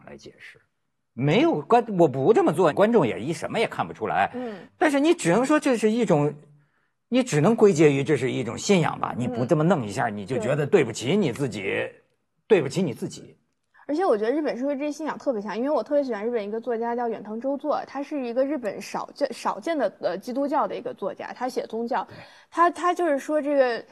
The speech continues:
Speaker 2: 有一篇，有一个小说很经典啊，叫《沉默》，后来被拍成电影。他就是说基督教就是在日本这个地方开不出花儿来，就他那个本土性，可能无论是活在当下，不相信彼岸还是怎么样，就让他没有办法去信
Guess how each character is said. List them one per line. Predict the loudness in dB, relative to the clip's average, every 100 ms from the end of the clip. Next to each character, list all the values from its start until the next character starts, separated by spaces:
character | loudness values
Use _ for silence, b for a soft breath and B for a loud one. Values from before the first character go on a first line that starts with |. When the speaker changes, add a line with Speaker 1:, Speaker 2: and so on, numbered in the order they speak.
| b
Speaker 2:
有 | b 4
一 |
篇， | 4 4
有 | 2
一 | 4
个 | 4
小 | 4 -2
说 | -2
很 | -4
经 | -4 -4
典 | -4 -4
啊， | -6
叫 | -6
《沉 | -6 -8
默》， | -4 -2
后 | -2
来 | -2 0
被 | -2
拍 | -4
成 | -6 -6
电 | -6
影。 | -8 -10
他 | -6
就 | -2
是 | 0
说 | 2 0
基 | -2
督 | -4 -2
教 | 0 0
就 | 0 -2
是 | 0 -2
在 | 0 0
日 | 0 -2
本 | -2 -4
这 | -6 -6
个 | -6
地 | -8
方 | -10 -10
开 | -12 -6 -4
不 | -6
出 | -10
花 | -12 -10
儿 | -8
来， | -10 -14 b b
就 | -2
他 | -2 0
那 | 2
个 | 2
本 | 2 0 0
土 | -4 -4
性， | -6 -8 -8
可 | -6 -2
能 | -2 -4 -8 b
无 | 2
论 | 4 6
是 | 2
活 | 2 4
在 | 4 4
当 | 2 0
下， | -2 -2 -2
不 | 0
相 | 0 0
信 | -2 -4
彼 | -6 -2
岸 | 2 4
还 | 2 -2
是 | -2
怎 | -4
么 | -6
样， | -6 -6
就 | -2 0
让 | 0 0
他 | -4 -12 _
没 | -4 0
有 | 2
办 | 2 -2 -4
法 | -8
去 | -10 -12
信 | -10 -10 -10